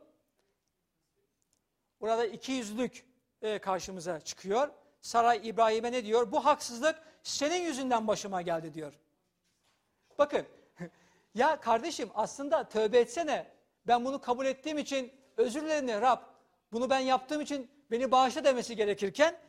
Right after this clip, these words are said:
ne yapıyor? Sarayı suçluyor. Ve zaten ikiyüzlülüğün temel taşı nedir? Başkalarını suçlamaktır ha,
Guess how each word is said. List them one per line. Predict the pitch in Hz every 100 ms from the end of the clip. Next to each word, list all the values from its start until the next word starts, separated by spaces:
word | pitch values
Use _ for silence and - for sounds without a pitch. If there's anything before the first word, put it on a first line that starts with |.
| _ -
ne | 311
yapıyor? | 302 294 277 320 -
Sarayı | - - 311 269 254 311 339 - _ _ _ _
suçluyor. | - 285 - 311 269 160 - - _ _ _
Ve | 220 277 277 - _ _ _ _ _ _ _ _ _ _ _ _ _ _
zaten | 233 277 277
ikiyüzlülüğün | 240 - 320 269 302 311 302 277 _ _ _
temel | 240 277 311
taşı | 294 - 302
nedir? | 339 311
Başkalarını | 262 233 262 262 285
suçlamaktır | - 226 277 269 294 - 190
ha, | 214